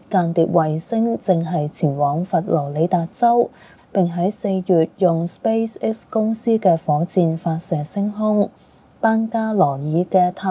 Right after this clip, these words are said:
塔工廠係呢顆衛星嘅建造地，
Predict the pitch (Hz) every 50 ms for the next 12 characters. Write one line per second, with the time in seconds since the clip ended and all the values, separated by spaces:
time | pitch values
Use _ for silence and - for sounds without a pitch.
0 | 180 - - 190 180 - - 240 233 240 247 247 247 - - 151 139 139 165 220
1 | - - - - - - _ - - 180 165 160 165 196 233 247 240 - - 165
2 | 151 165 180 170 160 160 160 - - 220 220 220 208 - 180 165 156 156 - -
3 | 170 160 160 160 - 170 156 151 151 - 160 156 151 151 147 -